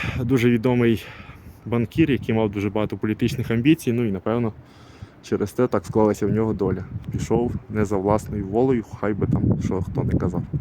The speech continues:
І от, власне, спускаючись від центральної алеї, де ми були, ми спустились до тридцять третьої ділянки, де, на мій погляд, поховано дуже багато достойних українців, і ми трішки вам про них розповімо.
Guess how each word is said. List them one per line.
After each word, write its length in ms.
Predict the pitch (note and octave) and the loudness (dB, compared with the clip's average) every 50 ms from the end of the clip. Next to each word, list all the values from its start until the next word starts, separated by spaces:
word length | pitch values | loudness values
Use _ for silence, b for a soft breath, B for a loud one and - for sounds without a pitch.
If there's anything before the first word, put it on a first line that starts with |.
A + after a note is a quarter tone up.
| - _ | -8 _
І 60 | - B2 | -8 -6
от, 200 | C3 C3+ - C3 | -6 -6 -4 -2
власне, 680 | C#3 C#3 C3+ B2 - - C3 A#2+ A#2+ A#2+ A#2 A2+ G#2 - _ _ | 0 0 0 0 -2 -6 -8 -6 -6 -6 -6 -8 -10 -14 _ _
спускаючись 1000 | - - - - B2 A#2 - - - C3+ B2 A#2 A#2 G#2+ - - A2 - - - | -20 -20 -14 -12 -12 -12 -6 0 2 4 4 4 2 0 -4 -8 -14 -14 -14 -10
від 180 | G#2+ A2 A2 G#2 - - - - - - - _ b b b b b b b b b b - | -8 -8 -8 -8 -10 -20 -20 -20 -20 -20 -20 _ b b b b b b b b b b -10
центральної 680 | - A#2+ A#2 A2 - C3+ D3 D3 D3 C#3+ C#3+ C#3 C3 | -6 -6 -6 -4 -2 0 2 2 2 0 -2 -2 -2
алеї, 360 | C3+ C3 C3 C3+ C3+ C3+ B2+ A#2+ | 0 0 0 2 2 0 0 0
де 140 | A#2 B2 | 0 0
ми 140 | A#2+ B2 A#2+ | 0 0 -2
були, 420 | A2 G#2+ A#2+ A#2+ A#2+ A#2+ B2 A#2+ A#2 b b b b b b - | -4 -2 -2 0 0 0 -2 -4 -6 b b b b b b -6
ми 180 | A2 A2 A2+ A2+ | -4 -2 -2 -2
спустились 480 | - - - G#2+ - - A#2+ A2+ G2+ | -4 -6 -12 -8 -2 2 2 4 4
до 80 | G#2 G#2+ | 2 2
тридцять 340 | - - A#2 G#2 - G#2+ - | 0 0 -2 -2 -2 0 2
третьої 380 | A#2 A#2 A2 - - G#2 G#2 | 4 4 4 2 0 -4 -2
ділянки, 340 | G#2+ B2 C3+ C#3 C3+ - G#2+ | 0 2 2 0 0 -2 0
де, 100 | G#2 G#2+ | 0 2
на 120 | G#2 G#2+ G#2+ | 2 2 2
мій 180 | A#2 B2+ C3 | 2 0 -2
погляд, 360 | - - B2+ B2 A#2 B2+ A#2+ - - B B B B B B B B B B - | -2 0 0 2 2 2 -2 -2 -6 B B B B B B B B B B 0
поховано 380 | A2 G#2 G#2 A#2 A#2 A#2+ A#2 | 2 4 6 8 8 8 6
дуже 220 | A2+ A2+ A#2 A2 A2 | 6 4 4 4 4
багато 280 | G#2 A2 G#2+ - - | 4 4 4 2 0
достойних 580 | G#2 A2 A#2 - - B2+ A#2 A2+ A2+ G2+ - - | 0 0 0 2 2 2 2 2 2 0 -4 -6
українців, 500 | - - B2+ B2+ C#3 C#3+ C3+ - C#3 A2+ | -4 2 2 4 4 4 2 2 2 2
і 40 | A2 | 2
ми 160 | G#2+ A2+ A2 | 2 0 0
трішки 360 | - A#2+ B2 A#2 - - A2 | 2 2 0 0 0 0 2
вам 160 | G#2 A2 A#2 | 2 2 2
про 180 | A2+ - G#2+ F#2+ | 2 0 0 2
них 300 | G#2 A#2 B2 - - - - B B B B B B B B B | 2 2 0 -2 -6 -20 -20 B B B B B B B B B
розповімо. 760 | B2+ A#2 C3 C#3 - - - B2+ A#2+ A#2+ A#2+ A2 F#2+ F2+ E2+ | 4 4 4 4 4 0 2 2 4 4 2 0 0 -4 -4